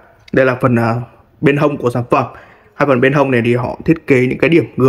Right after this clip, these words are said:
như này để khi các bác và anh em cầm sản phẩm lên nó rất là chắc tay,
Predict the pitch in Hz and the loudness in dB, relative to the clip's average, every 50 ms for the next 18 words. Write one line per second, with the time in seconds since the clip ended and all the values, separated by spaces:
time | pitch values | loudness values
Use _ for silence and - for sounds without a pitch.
0 | 127 123 123 127 127 131 127 120 120 120 107 101 - - 131 139 135 156 175 180 | 4 4 4 4 2 0 -2 -2 -4 -4 -4 -2 -2 -2 0 0 0 0 0 0
1 | - 120 120 131 131 - - 156 131 120 - 120 120 - 123 98 - 117 127 120 | -2 0 0 -2 -4 -2 -2 -2 -2 0 -4 -4 -2 -2 -2 -2 0 2 0 0
2 | - - - - _ _ _ - - 127 139 196 - 143 120 - - 190 - - | 0 -2 -16 -20 _ _ _ -2 0 2 2 2 2 0 -2 -2 -4 -4 -2 -2
3 | - 151 143 143 | -2 -2 -2 -2